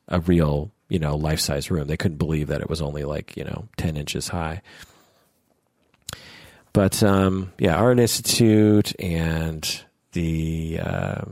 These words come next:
just all the, I, I went to Second City, saw the improv comedy there, which was great, loved it. But I thought I was gonna, like, die with laughter, and I didn't. <laughs>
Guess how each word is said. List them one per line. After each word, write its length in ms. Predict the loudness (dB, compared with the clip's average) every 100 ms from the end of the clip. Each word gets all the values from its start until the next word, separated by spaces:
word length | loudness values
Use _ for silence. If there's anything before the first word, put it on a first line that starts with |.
| -16 _ -8
just 280 | -6 -6 -10 -16 -10
all 320 | -2 0 0
the, 180 | -2 -6 0
I, 60 |
I 240 | 4 6 4
went 140 | 2
to 80 | 0
Second 340 | 0 2 0
City, 480 | 0 4 6 6 4 0 _ _ -20 _ _ _
saw 280 | -2 0
the 260 | 2 0 -2 -6 -20 _
improv 440 | -12 -8 -4 -4 -4
comedy 400 | -4 -4 -4 -4
there, 420 | 0 2 2 0 -6 -20 -20 -20 -20 -2
which 160 | 2 4
was 160 | 4
great, 440 | 4 4 4 2 _
loved 320 | 4 4 4
it. 240 | 2 0 -4 _ _ 0
But 360 | 4 4 4
I 80 | 2
thought 260 | 2 4 4
I 60 |
was 140 | 6 6
gonna, 360 | 4 6 4 0 _ _ _ -8 -8 -2
like, 380 | 2 4 4 0 -12 _ _ _ _ _ -20 _
die 380 | 2 4 6 6
with 200 | 6 6
laughter, 640 | 4 6 4 2 2 4
and 120 | 4 4
I 60 |
didn't. 420 | 2 2 2 -2
<laughs> 340 | -2 0 -2